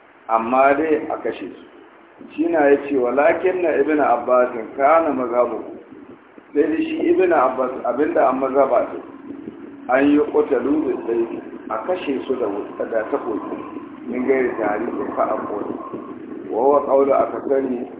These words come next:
al-ulama, wannan ita ce magana mai yawan malamai suka ce a kashe amma dai ka a kone. Duka sun yi ittifaki a kashe,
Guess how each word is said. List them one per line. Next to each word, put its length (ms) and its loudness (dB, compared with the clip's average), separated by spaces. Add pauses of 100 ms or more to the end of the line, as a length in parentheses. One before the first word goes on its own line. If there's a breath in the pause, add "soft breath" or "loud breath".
(640)
al-ulama, 840 2
wannan 500 0
ita 200 -4
ce 120 -4
magana 400 -2
mai 240 -6
yawan 320 -2
malamai 480 -4
suka 300 -6
ce 260 -10 (240)
a 120 -8 (120)
kashe 340 -6
amma 300 -2
dai 200 -4
ka 100 -4
a 140 -10
kone. 440 -10 (880)
Duka 300 0
sun 100 0
yi 220 0
ittifaki 560 0
a 160 -2
kashe, 280 -8